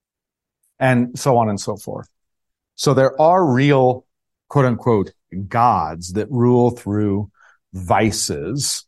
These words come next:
um, that rule over nations. By the way, Daniel is filled with this. Uh, Daniel is filled with angelic beings over governments, and the fighting that's going on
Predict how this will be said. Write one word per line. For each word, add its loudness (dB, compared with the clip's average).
um, -2
that -4
rule 2
over -2
nations. -8
By 2
the 4
way, 4
Daniel 2
is -6
filled -4
with -8
this. -14
Uh, -2
Daniel 0
is -8
filled 0
with -4
angelic 0
beings -4
over -2
governments, -4
and -6
the -2
fighting 0
that's -6
going -2
on -4